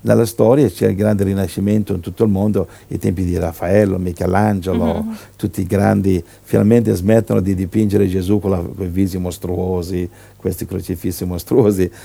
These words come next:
Speaker 1: e finalmente danno un viso a Gesù bello, amorevole, dolce.
Speaker 2: Allora, del millecinquecento fino
Speaker 1: Sì, da mil-, no, che questa qui è da, da millecinquecento fino al millenovecento.
Speaker 2: Ah, ok.
Speaker 1: Ok. Quindi questo periodo va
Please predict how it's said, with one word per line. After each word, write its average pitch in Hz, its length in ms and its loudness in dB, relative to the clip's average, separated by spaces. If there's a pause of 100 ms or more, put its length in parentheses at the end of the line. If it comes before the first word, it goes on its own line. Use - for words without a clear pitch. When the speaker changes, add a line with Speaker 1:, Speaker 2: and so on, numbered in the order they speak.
(100)
Speaker 1:
e - 120 -2
finalmente 113 520 4
danno 101 320 2
un 90 100 -2
viso 95 300 0
a - 20 -2
Gesù 87 380 -4
bello, 90 680 0 (300)
amorevole, 92 680 0
dolce. 98 340 4
Speaker 2:
Allora, 233 200 0
del 214 480 -4
millecinquecento 254 1000 -2
fino 262 500 -4 (240)
Speaker 1:
Sì, 123 220 4
da 110 100 6
mil-, 135 300 4
no, 117 280 2
che 101 220 2
questa 101 320 -2
qui 120 120 2
è 123 40 6
da, 101 260 4
da 95 140 -2
millecinquecento 131 680 2
fino 110 180 0
al 101 60 2
millenovecento. 98 880 -2
Speaker 2:
Ah, - 140 -10
ok. - 120 -16 (240)
Speaker 1:
Ok. 90 340 -8 (360)
Quindi 113 320 4
questo 113 320 2
periodo 135 640 6
va 120 260 2